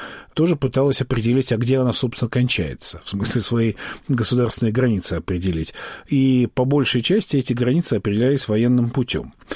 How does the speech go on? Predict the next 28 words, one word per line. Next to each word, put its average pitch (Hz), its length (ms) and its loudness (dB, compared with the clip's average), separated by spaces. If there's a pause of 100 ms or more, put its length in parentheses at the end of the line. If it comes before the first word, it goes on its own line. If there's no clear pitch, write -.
(220)
Теперь 175 300 -2
переместимся 170 640 2
на 143 140 2
восток 165 400 0
нынешней 95 400 0
Украины. 82 560 -2 (480)
Там 180 420 2
в 113 300 -4
большей 135 420 2
степени, 151 800 2
эм, 110 500 0
как 113 180 -2
бы 117 120 0
пробольшевистские 117 840 0
элементы 139 420 2
взяли 104 360 0
власть, 120 500 0 (420)
и 202 320 4
на 143 400 2
непродолжительное 127 880 2
время 165 320 2
там 135 240 -2
была 120 200 0
провозглашена 107 640 -2
такая 117 340 -2
Донецко-Криворожская 117 1160 0
республика, 76 680 -10 (280)
советская. - 600 -2